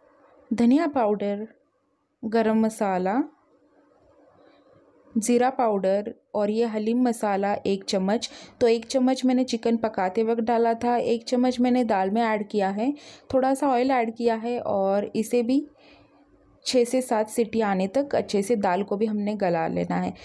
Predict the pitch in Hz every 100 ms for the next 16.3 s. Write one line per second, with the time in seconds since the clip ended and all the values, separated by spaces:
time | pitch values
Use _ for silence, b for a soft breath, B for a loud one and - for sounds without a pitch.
0 | B B 233 233 226 277 311 - 240 254
1 | 247 254 - 226 262 240 240 226 220 233
2 | 226 226 180 214 233 240 214 214 220 196
3 | 202 202 214 196 202 208 202 202 202 220
4 | 220 220 233 240 208 190 202 240 269 -
5 | 220 202 220 B B B 240 233 285 285
6 | 254 254 254 - 196 208 226 214 180 202
7 | 202 254 - 220 220 247 247 247 247 214
8 | 196 190 226 226 220 208 220 208 208 202
9 | 196 190 202 220 - 202 190 190 220 190
10 | 180 - 196 190 185 - 175 180 214 285
11 | B B B B B B B 190 196 -
12 | 226 226 - 180 - 214 202 208 - -
13 | 202 190 196 208 196 202 208 202 220 185
14 | 196 214 226 208 196 185 185 185 208 247
15 | 220 190 190 190 185 196 196 190 180 180
16 | 175 190